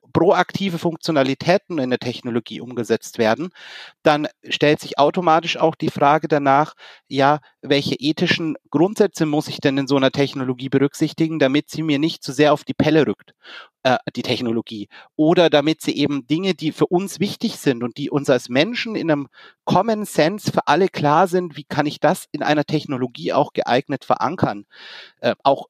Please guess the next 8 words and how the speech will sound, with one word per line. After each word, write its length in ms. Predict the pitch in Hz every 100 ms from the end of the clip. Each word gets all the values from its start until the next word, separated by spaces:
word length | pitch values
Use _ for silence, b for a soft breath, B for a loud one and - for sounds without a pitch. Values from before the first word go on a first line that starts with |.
| _ -
Verständnis 680 | 131 - 156 185 180 170
von, 340 | - 151 143 135
ähm, 260 | 131 135 120
Privatsphäre, 1200 | - 135 120 143 220 - - 156 127 113 101 101 _
ja, 260 | 123 165 190 -
ähm, 460 | 147 143 139 - _ -
oder 340 | 135 139 131 -
auch, 320 | 127 123